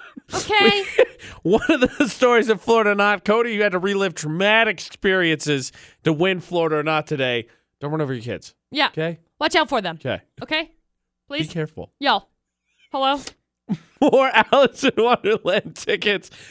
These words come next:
Speaker 1: tomorrow. We play Florida or Not again. Cue to call comes at six fifty. Make sure you're listening. McCall's four one one next. Throwback. Christina Aguilera now.
Speaker 2: Yes.
Speaker 1: All right, McCall, update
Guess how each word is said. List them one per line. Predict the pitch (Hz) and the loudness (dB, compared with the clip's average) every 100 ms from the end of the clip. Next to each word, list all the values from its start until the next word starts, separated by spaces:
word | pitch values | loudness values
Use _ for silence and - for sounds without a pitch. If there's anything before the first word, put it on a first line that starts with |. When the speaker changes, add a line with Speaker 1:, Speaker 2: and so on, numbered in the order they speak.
| 165 160 | -12 -4
Speaker 1:
tomorrow. | 185 180 190 196 | -2 2 2 2
We | 185 | 0
play | 165 175 165 | 0 -2 -2
Florida | 165 180 175 | -2 -2 -2
or | |
Not | 170 156 | -2 -2
again. | 147 170 156 | 0 -2 -2
Cue | 131 | -6
to | 147 | -8
call | 147 165 | -4 -4
comes | 151 151 135 | -2 -6 -6
at | |
six | - 165 160 | -6 -6 -4
fifty. | - 208 185 165 147 _ _ - | 0 -2 0 -4 -4 _ _ -4
Make | 113 | -4
sure | - 135 | 0 0
you're | 139 | 2
listening. | 151 - 135 123 - _ - | 2 2 0 0 -4 _ -4
McCall's | 123 190 190 | 4 4 4
four | - 240 247 | 2 2 2
one | 247 240 | 0 -2
one | 240 240 | -2 0
next. | 269 285 - | 2 2 -2
Throwback. | - 339 339 285 196 - - _ _ | 0 0 2 0 0 -6 -18 _ _
Christina | 139 - 135 | -6 -2 0
Aguilera | 123 | 2
now. | 123 359 359 349 - 269 | 4 4 4 2 2 0
Speaker 2:
Yes. | - - - - _ _ | -4 -6 -6 -10 _ _
Speaker 1:
All | 156 208 | 2 2
right, | 208 | 2
McCall, | 185 185 165 | 2 2 4
update | 196 - 202 196 | 2 2 2 2